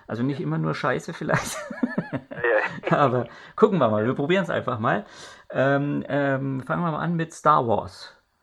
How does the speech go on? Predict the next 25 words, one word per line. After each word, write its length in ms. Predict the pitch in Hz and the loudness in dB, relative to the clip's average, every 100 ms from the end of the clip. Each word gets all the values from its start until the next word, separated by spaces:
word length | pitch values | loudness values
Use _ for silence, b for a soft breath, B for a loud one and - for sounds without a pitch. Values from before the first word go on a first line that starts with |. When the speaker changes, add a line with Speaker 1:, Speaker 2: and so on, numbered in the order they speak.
| b b b b b _ _ _ _ _ _ _ _ 123 123 | b b b b b _ _ _ _ _ _ _ _ -18 -8
Speaker 2:
Die 120 | - | 6
allerersten 1040 | 139 - - 175 196 - 208 196 - - | 8 8 8 6 4 2 -12 -12 -14 0
damals, 540 | 143 107 151 156 160 160 - - | 6 6 8 8 8 4 -8 0
äh, 40 | |
äh, 640 | 147 135 127 - 120 113 - | 4 4 4 4 4 4 2
bahnbrechend, 1000 | - 101 135 170 143 156 185 - 175 170 - | 4 6 6 4 0 2 0 -4 -10 -10 -6
interessant, 880 | 160 156 131 123 - 135 165 247 - - B B B | -8 -6 -8 -6 6 6 6 0 -16 -20 B B B
äh, 540 | 160 165 165 156 147 139 | 2 4 6 6 6 4
und 120 | 139 | 2
haben 180 | 131 123 | 4 6
meine 200 | 127 131 | 4 2
Jugend 260 | 127 135 139 | -2 -8 -2
natürlich 360 | 127 135 120 123 | -2 -2 -10 -10
mitgeprägt. 640 | 131 - - - - - | -8 -10 -10 -2 -2 0
Man 100 | 117 | -2
hat 100 | 113 | 2
jahrelang, 460 | 110 107 110 113 110 | 2 4 2 -2 -2
äh, 140 | - | -6
drauf 280 | - 101 - | -2 -4 -4
gewartet. 460 | 92 104 - - - | 0 0 2 -6 -8
Die 100 | 123 | -12
neueren 480 | 107 110 123 131 131 - | 0 4 4 2 -4 0
Star 240 | 113 113 | 4 4
Wars, 200 | 110 113 113 | 2 -2 -2
äh, 80 | - | -8